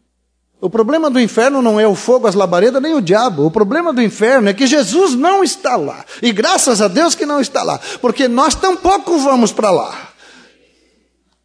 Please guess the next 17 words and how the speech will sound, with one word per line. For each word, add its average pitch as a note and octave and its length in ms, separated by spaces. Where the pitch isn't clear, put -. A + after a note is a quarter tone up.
Em G#3 100
João C#4+ 220
quatorze, D#4 560
três, G#3+ 500
ele B3+ 200
diz C#4 180
assim, C4 240
ó, G#3 80
"Eu A#3 180
vou, F#3+ 380
agora A3+ 320
eu D4+ 80
vou G3+ 320
preparar B3 560
lugar C4+ 480
para F4 160
vocês. - 800